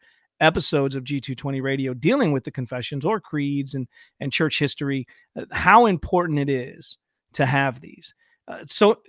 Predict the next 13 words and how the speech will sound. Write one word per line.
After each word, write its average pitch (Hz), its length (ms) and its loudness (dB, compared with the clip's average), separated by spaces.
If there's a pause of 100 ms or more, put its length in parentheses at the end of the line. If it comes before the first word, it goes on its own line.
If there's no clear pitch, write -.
(160)
in 190 160 2
today's 196 480 2 (100)
age, 151 540 -2
there 160 260 2
are 151 80 -2
so 202 280 -2
many 226 400 0 (360)
churches 131 640 2 (120)
that 143 240 2
have 156 520 2
such - 300 0
a 147 80 4
vague, 131 800 6